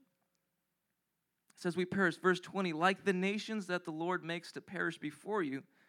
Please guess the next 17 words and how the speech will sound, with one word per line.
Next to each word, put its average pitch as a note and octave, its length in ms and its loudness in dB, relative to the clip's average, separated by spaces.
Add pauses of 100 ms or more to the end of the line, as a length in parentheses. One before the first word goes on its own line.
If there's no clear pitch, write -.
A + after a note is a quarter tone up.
(320)
so G3+ 240 0
shall G3 180 -4
you G#3 160 -6
perish, - 540 -12 (1300)
because D3 380 -2
you D3 40 -2
would C3+ 100 -2
not D3+ 200 -2
listen D3 640 -8
to - 80 -20
the C3 100 -10
voice B2+ 540 -6
of A#2+ 80 -16
the A#2+ 80 -10
Lord A#2+ 320 -8
your A#2 120 -12
God." - 260 -20